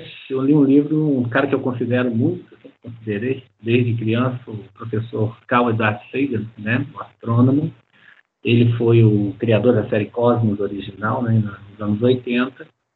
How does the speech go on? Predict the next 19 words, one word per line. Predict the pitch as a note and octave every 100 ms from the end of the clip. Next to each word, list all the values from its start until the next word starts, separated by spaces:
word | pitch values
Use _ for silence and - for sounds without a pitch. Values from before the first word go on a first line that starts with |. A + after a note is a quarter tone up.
| _ _ -
e | A#2+
ele | A#2+
escreveu | - C#3 C3 D#3
um | D3+
livro, | C3 D3+ A2+ A2+
né, | A2+ B2 C3 C3
é, | A2+ A2 A2 G#2+ G#2+ G#2 G2+ G2+
Mundo | G#2+ C3+ F3 E3
Assombrado | C3+ C3 A2 A#2+ A#2
pelos | A#2+ B2 A#2+
Demônios, | C3 A2 G#2+ G2+ - _ _ _
né, | - A2 A#2 _ _ _ _ G#2+
em | A2+ A#2
que | - B2 B2+ C3+ C3+ C3 B2+
ele | B2+ C3+ C#3+ D3 C#3
exatamente | C3+ D#3 D#3 D3+ E3+ - F3
acha | E3+ -
paradoxal | - D#3 D#3 D#3 - F3
isso. | F3+ E3 -